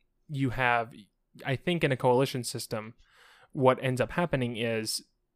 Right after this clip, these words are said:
there is, each party is voted on. There is no regional, uh, voting. Everyone votes for, everyone votes as a single block.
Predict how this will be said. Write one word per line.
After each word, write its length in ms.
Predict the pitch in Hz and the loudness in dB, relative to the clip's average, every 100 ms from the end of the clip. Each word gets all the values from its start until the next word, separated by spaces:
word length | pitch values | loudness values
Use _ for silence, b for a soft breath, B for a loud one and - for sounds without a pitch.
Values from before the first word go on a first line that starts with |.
| _ _ _ _ _ - | _ _ _ _ _ -6
there 260 | 135 131 | 0 2
is, 380 | 127 127 123 127 | 2 2 2 -2
each 260 | 139 139 - | -6 -6 2
party 520 | 139 135 120 117 - - | 4 4 2 -4 -10 -6
is 180 | 135 123 | -6 -2
voted 300 | 127 123 117 | 0 2 0
on. 220 | 110 - | -2 0
There 140 | 135 139 | 2 4
is 100 | 127 | 2
no 100 | 123 | 0
regional, 680 | 120 117 117 110 107 107 - _ _ _ _ _ | 2 2 0 -2 -2 -4 -10 _ _ _ _ _
uh, 340 | 120 107 104 | -4 -2 -6
voting. 400 | 110 117 101 104 - - 127 | -2 -2 -2 -8 -14 -8 -2
Everyone 420 | 131 127 123 120 | 2 4 4 4
votes 400 | 117 113 - - _ | 0 0 -6 -10 _
for, 440 | 127 110 110 110 - _ _ 160 156 _ - | -4 -2 -4 -10 -14 _ _ -20 -20 _ -4
everyone 460 | 151 147 143 139 131 | 2 4 4 4 4
votes 220 | 120 131 | 2 2
as 80 | 117 | -4
a 60 | |
single 220 | - 117 110 | -4 -8 -2
block. 440 | 117 104 - | 0 0 -6